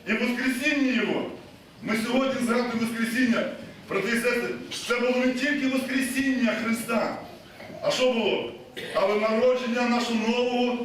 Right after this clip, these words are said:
духовного життя. В тому серці, брати і сестри,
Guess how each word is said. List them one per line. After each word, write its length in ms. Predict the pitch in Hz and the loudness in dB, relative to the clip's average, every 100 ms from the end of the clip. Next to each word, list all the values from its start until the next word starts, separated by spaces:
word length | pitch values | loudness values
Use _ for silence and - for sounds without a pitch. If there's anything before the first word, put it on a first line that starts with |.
| - 170 | -6 -4
духовного 600 | 220 247 247 247 240 240 | 0 2 2 2 2 2
життя. 500 | 233 240 277 - - - | 2 2 0 0 -4 -8
В 20 | |
тому 160 | 233 233 | -2 0
серці, 400 | 240 262 269 226 | 0 2 0 0
брати 220 | 214 226 240 | -4 -4 -2
і 80 | |
сестри, 460 | - 233 226 - 170 | -2 -2 -2 -4 -6